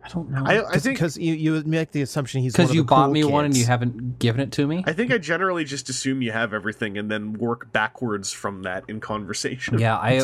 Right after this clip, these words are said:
Speaker 3: <laughs>
Speaker 1: I saw Devastator, like, once, and then I haven't actually seen it again, and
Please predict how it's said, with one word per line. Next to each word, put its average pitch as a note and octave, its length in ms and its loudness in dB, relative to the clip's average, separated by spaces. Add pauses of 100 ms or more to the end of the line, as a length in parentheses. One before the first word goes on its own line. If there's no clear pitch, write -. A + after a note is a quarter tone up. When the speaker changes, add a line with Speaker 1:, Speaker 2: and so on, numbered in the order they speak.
(140)
Speaker 3:
<laughs> D#3 140 -2
Speaker 1:
I B2+ 120 4
saw D#3 220 0
Devastator, D3 640 0
like, B2+ 240 0
once, A2+ 680 0 (880)
and A#2 180 4
then A2+ 220 2
I G#2+ 140 -2
haven't A#2 320 0
actually G#2+ 360 -2
seen A#2+ 220 2
it B2+ 100 2
again, C#3+ 480 0
and G#2+ 480 0